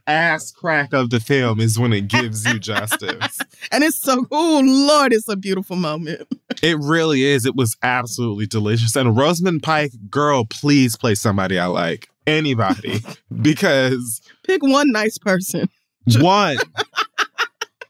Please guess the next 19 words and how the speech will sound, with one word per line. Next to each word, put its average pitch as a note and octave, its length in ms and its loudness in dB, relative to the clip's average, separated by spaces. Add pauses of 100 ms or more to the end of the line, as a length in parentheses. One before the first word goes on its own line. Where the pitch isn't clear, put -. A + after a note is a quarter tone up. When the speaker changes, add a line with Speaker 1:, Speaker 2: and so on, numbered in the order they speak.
(2000)
Speaker 1:
Like, E3+ 280 4
is F#3+ 200 2
she A3+ 100 -2
Speaker 2:
Um, - 40 -10
Speaker 1:
capable? E3 420 -2
Like, D#3+ 120 4
I E3 80 2
don't G3 120 0
even G#3 140 0
know E3+ 100 0
if C#3+ 80 -2
they'll D3 160 -2
ca-, C3 300 -4
maybe E3 300 0
they F3 220 4
block A2+ 440 2
her G2+ 160 0
out F#2+ 320 0 (400)
of B2 160 2